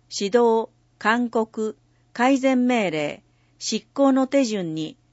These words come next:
五年、十年かかるのでは、住民は失望する。どのように考えるか。答え、行政代執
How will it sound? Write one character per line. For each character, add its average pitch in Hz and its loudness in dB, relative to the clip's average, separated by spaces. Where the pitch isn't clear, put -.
五 180 2
年、 226 0
十 269 2
年 190 -2
か 165 -8
か 208 -2
る 190 -4
の 170 -4
で 151 -2
は、 147 -4
住 226 2
民 233 2
は 220 -2
失 - -8
望 220 0
す 220 -8
る。 208 -6
ど 277 2
の 269 4
よ 208 2
う 185 -2
に 165 -6
考 185 -6
え 175 0
る 160 -8
か。 - -14
答 185 -2
え、 - -8
行 277 6
政 214 2
代 226 2
執 262 -4